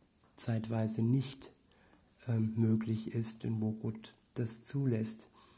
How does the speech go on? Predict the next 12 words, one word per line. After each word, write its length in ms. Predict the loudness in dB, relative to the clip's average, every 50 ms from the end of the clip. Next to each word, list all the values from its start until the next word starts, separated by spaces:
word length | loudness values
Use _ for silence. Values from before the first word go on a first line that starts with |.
| -20 -20 _ _
dass 260 | -6 -6 -6 -6 -6 -4
Augen 340 | -2 0 0 0 0 0
blind 500 | 0 0 0 4 4 4 2 2 -2 -6 -8 -6
und 140 | -4 -4
Herzen 540 | -2 -2 -2 -2 0 -2 0 -2 -2 -2 -2
hart 280 | -2 -2 -2 -4 -6 -10 -14 -16
sind. 500 | -16 -8 -4 -4 -4 -4 -6 -8 -12 -18 -20 -20 -20 -20 -20 _ _ _ _ _ _ -20 _ -20 -20 -20 -20 -20 -20 -20 _ _ _ _ _ _ -20 -20 -18 -18 -18 -18 -18 -20 -20 -20 -20 -20 _ _ _ _ -20 -20 -20 _ -4
Ab 220 | -4 -4 -2 -2
Vers 280 | -2 0 2 0 0 0
einundvierzig 800 | 0 0 0 2 0 0 0 0 -2 -2 0 -2 -4 -6 -4 -2
heißt 360 | -2 0 0 0 -2 0 0
es: 260 | 0 0 0 -6 -10